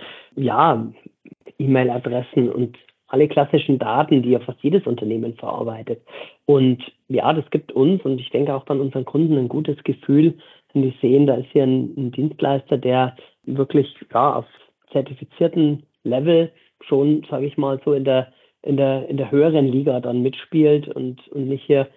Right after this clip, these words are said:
mit einer ganz einfachen I-T-Struktur unterwegs ist. Und deswegen haben wir gesagt,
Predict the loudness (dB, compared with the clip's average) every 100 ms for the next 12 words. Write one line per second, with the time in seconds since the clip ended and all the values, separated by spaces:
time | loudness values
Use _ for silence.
0 | _ _ -2 0 0 -2 -4 -6 0 0
1 | 2 2 2 -2 -20 _ _ -6 -6 0
2 | 0 0 -8 -10 0 2 2 -2 -2 0
3 | -2 -2 0 0 0 -2 -2 -2 -8 -20
4 | -20 -12 -8 -2 0 0 2 2 0 0
5 | 2 2